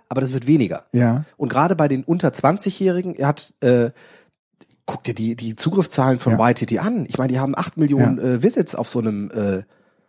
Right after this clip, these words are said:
Speaker 1: äh, Video.
Speaker 2: Ja.
Speaker 1: Äh, das
Speaker 2: Ja. Die haben, die haben die, äh, Jugendlichen zwischen zwölf und neunzehn gefragt,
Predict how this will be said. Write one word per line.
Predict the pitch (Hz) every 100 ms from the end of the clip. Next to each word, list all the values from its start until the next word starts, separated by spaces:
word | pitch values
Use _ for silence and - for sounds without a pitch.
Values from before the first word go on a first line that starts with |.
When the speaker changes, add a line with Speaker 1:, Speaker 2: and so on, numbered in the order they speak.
| _ _
Speaker 1:
äh, | 123
Video. | 110 101 98 90 _ -
Speaker 2:
Ja. | 123 165
Speaker 1:
Äh, | 143
das | 131 - - - _ _
Speaker 2:
Ja. | 147 170 135 _ _ _ _ _ - - _ _ _ _ _ _
Die | - 135
haben, | 151 208 214 - - _ -
die | 143
haben | 151 185 180
die, | 156 151 -
äh, | 127 120 127
Jugendlichen | 127 143 120 165 156
zwischen | 143 131 -
zwölf | - 139 185
und | -
neunzehn | 123 139 143
gefragt, | 127 - 127 190 -